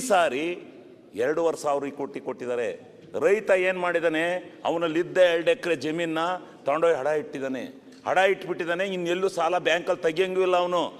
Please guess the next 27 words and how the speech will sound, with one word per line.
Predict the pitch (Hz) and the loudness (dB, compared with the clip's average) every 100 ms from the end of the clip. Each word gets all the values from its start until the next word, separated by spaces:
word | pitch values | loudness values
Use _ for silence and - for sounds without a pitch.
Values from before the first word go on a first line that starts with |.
| - - - | -18 -10 -4
ಬ್ಯಾಂಕಲ್ಲಿ | 143 139 151 127 113 | -4 -2 -4 -2 -4
ರಿಸ್-, | 113 - - | -8 -10 -8
ತೆಗಿಯಂಗೂ | 139 151 147 135 | -6 -4 -4 -2
ಇಲ್ಲ. | 120 - - 107 | -4 -4 -12 -6
ಇದೊಂದು | 135 196 185 156 | 0 2 4 2
ಅಮೆಂಡ್ಮೆಂಟಲ್ಲಿ | 185 190 190 185 180 | 2 2 0 0 2
ಸೇರಿಸಿ | 180 202 185 185 | 4 2 0 -2
ಅಂತ | 190 175 | 0 0
ನಾನು | 160 160 | 0 -2
ಹೇಳ್ತಾ | 156 156 | 0 -2
ಇರೋದು. | 143 127 78 - - - - - - 127 | 0 -2 -6 -14 -20 -20 -20 -20 -6 -4
ಈ | 143 135 113 - - - 139 | -2 -4 -6 -12 -16 -2 2
ಎರಡು, | 190 202 170 147 - - 165 | 4 4 2 0 -4 0 4
ಎರಡು | 185 196 | 4 4
ಎಕರೆ | 214 214 | 4 2
ಅವ್ನಿಗೆ | 202 180 | 2 2
ಜಮೀನಿತ್ತು, | 190 214 214 208 196 127 - - 170 | 2 2 0 0 0 0 -2 -2 0
ಇಪ್ಪತ್ತು | 220 214 | 2 4
ಸಾವಿರ | 214 202 | 4 2
ರೂಪಾಯಿ | 202 196 | 2 2
ಸಾಲ | 180 208 214 | 2 2 2
ಕೊಟ್ಟು | 214 - | -2 -2
ಕೂರ್ಸ್ಯಾರೆ, | 208 196 202 175 104 - - - - | -2 0 2 2 0 -8 -18 -10 0
ಪಾಣಿಲ | 170 214 214 202 | 2 2 4 4
ಅವನ | 190 | 2
ಹೆಸರು | 190 214 214 | 0 0 2
ಬಂದೈತೆ, | 220 220 | 2 4